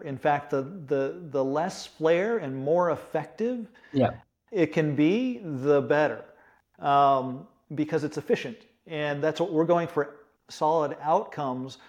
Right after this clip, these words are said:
Speaker 1: rather than, I mean, you can, you're always gonna, with ayahuasca, you're gonna have crazy <laughs> experiences. That's just part of the deal.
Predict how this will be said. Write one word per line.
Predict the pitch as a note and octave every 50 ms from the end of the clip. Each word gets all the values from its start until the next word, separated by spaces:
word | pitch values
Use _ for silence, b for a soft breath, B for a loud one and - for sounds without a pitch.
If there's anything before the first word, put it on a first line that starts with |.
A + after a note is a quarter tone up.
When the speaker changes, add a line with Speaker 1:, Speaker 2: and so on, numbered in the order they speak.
| B B B
Speaker 1:
rather | C3+ C#3 C#3 D3 C#3+ C3+ D3
than, | B2 C3+ C#3 C#3 C3+ C3+ C3+ D3 E3+ - b b b b b b b b _ _ _ _ -
I | G3+ G3
mean, | F3+ A3 A#3 B3+ A#3+
you | G#3+ F#3+ F3+
can, | - F#3 F3+ F3+ -
you're | F#3+ F3 F3
always | F3 F#3 E3 -
gonna, | - D3 C#3+ F3+ - _ _ _ _ _ _ -
with | D#3+ D3
ayahuasca, | D#3+ D#3+ D3+ C#3 C#3 D3 C#3 -
you're | D3 C3+ C3
gonna | C3 C3+ C3
have | C3 -
crazy | - D3 C3+ A2+ D3
<laughs> | C3
experiences. | - - E3 - G#3 D#3+ D3 - D3 -
That's | - C#3 B2+ -
just | D#3 - - _ _ -
part | - E3+ E3 D3+
of | B2+
the | C3+
deal. | B2+ A2+ D3 E3+ E3 A#2+ A#2